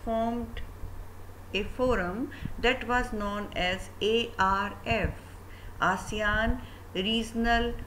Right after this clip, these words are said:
Forum. In nineteen ninety-four, why it was formed? It was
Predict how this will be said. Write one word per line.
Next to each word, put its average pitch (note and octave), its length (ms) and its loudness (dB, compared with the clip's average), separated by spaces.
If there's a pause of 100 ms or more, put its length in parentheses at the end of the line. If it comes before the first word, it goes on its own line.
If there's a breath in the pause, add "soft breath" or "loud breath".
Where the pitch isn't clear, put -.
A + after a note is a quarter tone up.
(320)
Forum. E3+ 500 0 (600)
In A3+ 240 4
nineteen F#3 500 0
ninety-four, F#3+ 760 -2 (360)
why F#3 240 4
it B3 260 2
was B3+ 240 0
formed? C#4 380 0 (360 loud breath)
It - 240 -4
was G3 340 -4